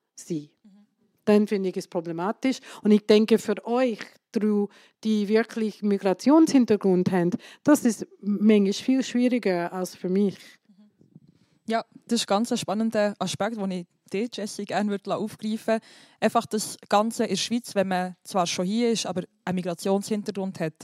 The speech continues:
Speaker 2: Ob denn das dann etwas anderes ist, jetzt effektiv als jemand, der zugewandert ist, vielleicht auch erst im Erwachsenenalter und so. Und vielleicht, dass man sich einfach auch mal damit zufrieden gibt.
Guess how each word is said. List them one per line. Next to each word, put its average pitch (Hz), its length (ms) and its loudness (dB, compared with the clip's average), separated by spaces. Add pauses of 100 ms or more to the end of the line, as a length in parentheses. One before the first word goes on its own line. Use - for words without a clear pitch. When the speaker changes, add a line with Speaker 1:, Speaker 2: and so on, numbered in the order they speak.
(640)
Speaker 2:
Ob 196 140 2
denn 196 120 -2
das 247 200 -2
dann 233 200 2
etwas 202 320 -2
anderes 226 340 0
ist, 214 140 0
jetzt 214 160 -4
effektiv 214 500 -2
als 185 140 -2
jemand, - 220 0
der 170 340 2 (280)
zugewandert 202 840 0
ist, - 420 -2
vielleicht 196 280 -4
auch 190 80 2
erst 196 160 -2
im 180 100 -8
Erwachsenenalter 196 960 0
und 185 120 -4
so. 185 280 0 (400)
Und 190 140 -2
vielleicht, 226 260 2
dass 220 120 -2
man 202 100 -4
sich 214 180 0
einfach 208 280 0
auch 208 120 4
mal 202 340 2
damit 185 300 -6
zufrieden 196 280 -6
gibt. - 300 -14